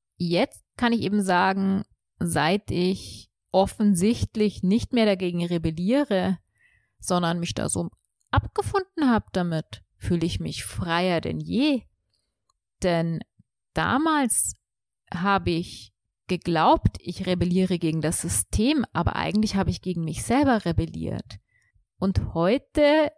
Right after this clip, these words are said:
habe ich mich vollständig angenommen und rebelliere eigentlich mit dem, was ich tue, viel mehr gegen das System. Aber ich fühle mich vollständig. Es herrscht nicht mehr so dieser innere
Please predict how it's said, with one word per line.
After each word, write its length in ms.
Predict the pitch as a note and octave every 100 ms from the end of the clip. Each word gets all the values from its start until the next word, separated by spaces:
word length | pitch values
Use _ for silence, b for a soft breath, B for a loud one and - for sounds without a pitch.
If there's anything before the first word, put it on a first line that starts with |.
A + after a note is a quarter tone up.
| _ _ _ _ -
habe 220 | - F#3+
ich 100 | F#3+
mich 200 | F#3 F3+
vollständig 680 | - F3 G3 - F#3+ F#3 -
angenommen 920 | D#3+ G3 B3 C4+ B3 A#3+ A#3 A#3+ A#3+ C4 _ _
und 240 | F#3+ F#3+
rebelliere 920 | F#3 F3+ F3 G3 F#3 G#3+ D4+ A#3 -
eigentlich 440 | - G#3+ A3+ A3+ -
mit 220 | F#3+ -
dem, 180 | G#3 A#3
was 220 | A#3 -
ich 220 | - -
tue, 420 | - B3 B3+ A#3+
viel 340 | - - B3 B3
mehr 420 | F#3 D#3+ F#3+ G#3+
gegen 320 | - F3+ E3+
das 260 | D#3 - -
System. 760 | D#3+ - - - D#3 D3+ D#3 b b b b b - _ _
Aber 600 | - E3 E3 E3+ D3+ - _ _ _ _
ich 120 | - -
fühle 200 | G3+ F3+
mich 180 | D#3+
vollständig. 800 | - C4 F4+ - - D#3 D#3 D#3 -
Es 180 | - -
herrscht 280 | G3 A3+
nicht 200 | A3 G#3
mehr 100 | G3
so 140 | F3+ F3+
dieser 300 | F3 F3 -
innere 340 | A3 G#3 E3+